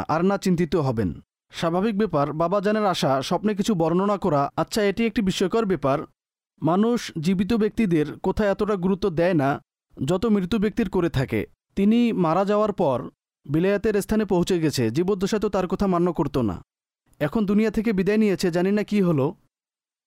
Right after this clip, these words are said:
তো হতে পারে জীবিত যখন ছিল তো ইন্তেকালের পর আল্লাহর রহমতে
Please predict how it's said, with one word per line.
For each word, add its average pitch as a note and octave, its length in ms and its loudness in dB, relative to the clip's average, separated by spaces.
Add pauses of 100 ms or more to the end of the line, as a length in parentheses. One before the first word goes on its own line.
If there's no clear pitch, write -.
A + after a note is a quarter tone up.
(180)
তো G3 100 2 (840)
হতে D#3 280 0
পারে F#3+ 280 0 (180)
জীবিত E3 360 -2 (760)
যখন E3+ 340 0
ছিল G#3 240 0 (140)
তো F#3+ 160 -2
ইন্তেকালের F#3 460 0
পর C3 220 0 (680)
আল্লাহর G3 380 2
রহমতে G#3 380 0